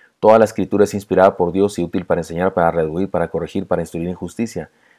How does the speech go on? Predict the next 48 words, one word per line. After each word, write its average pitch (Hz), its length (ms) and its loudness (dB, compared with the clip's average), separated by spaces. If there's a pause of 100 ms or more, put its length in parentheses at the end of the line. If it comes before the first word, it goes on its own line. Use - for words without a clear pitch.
a - 80 -6
fin 95 180 -6
de 95 100 0
que 95 100 -6
el 90 40 0
hombre 92 240 2
de 85 60 -4
Dios 92 160 -2
sea 95 160 0
perfecto 95 400 -2
y 85 100 -6
enteramente 82 480 -6
preparado 87 440 -2
para 78 180 -8
toda 87 240 0
buena 78 280 -6
obra. 76 300 -4 (380)
Segunda 87 320 -4
Timoteo 80 420 -4
tres, 85 220 -2
dieciséis 80 340 -10
a 76 60 -4
diecisiete. 76 500 -14 (760)
Te 110 80 4
encarezco 107 440 6
delante 120 300 6
de 107 80 4
Dios 120 240 2
y - 20 2
del 101 120 4
Señor 98 180 -2
Jesucristo, 113 500 -2
que 98 80 -4
juzgará 92 360 2
a - 20 6
los 95 160 0
vivos 101 200 0
y 92 60 2
a 87 40 2
los 85 120 -4
muertos 104 380 -2
en 87 60 -8
su 82 100 -12
manifestación 82 600 -8
y 92 60 -4
en 82 60 -6
su 82 120 -14
reino, 104 380 -2